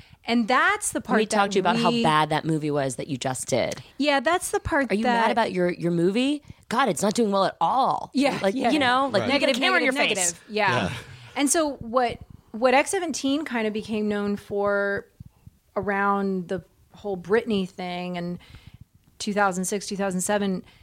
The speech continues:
Speaker 1: as the paparazzi world was just, like, exploding and, and all of the, the content was everywhere, the, the photos and videos,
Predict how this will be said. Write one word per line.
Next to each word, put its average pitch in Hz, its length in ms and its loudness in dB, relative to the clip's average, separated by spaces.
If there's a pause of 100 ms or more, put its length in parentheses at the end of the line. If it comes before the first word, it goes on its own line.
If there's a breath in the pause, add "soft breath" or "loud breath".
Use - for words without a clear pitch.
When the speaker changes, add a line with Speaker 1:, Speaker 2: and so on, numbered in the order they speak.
(440 soft breath)
Speaker 1:
as 190 480 2 (180)
the 202 80 2
paparazzi 190 560 0
world 175 220 -2
was 170 120 -8
just, 175 180 -8
like, 180 220 -4
exploding 196 800 2
and, 160 280 -8 (240)
and 175 420 -2 (580)
all 196 240 8
of 175 200 2
the, 170 320 4
the - 100 0
content 185 460 0
was 170 120 -2
everywhere, 175 420 2
the, 175 200 0
the 170 100 -4
photos 180 300 0
and 170 100 -6
videos, 185 320 -2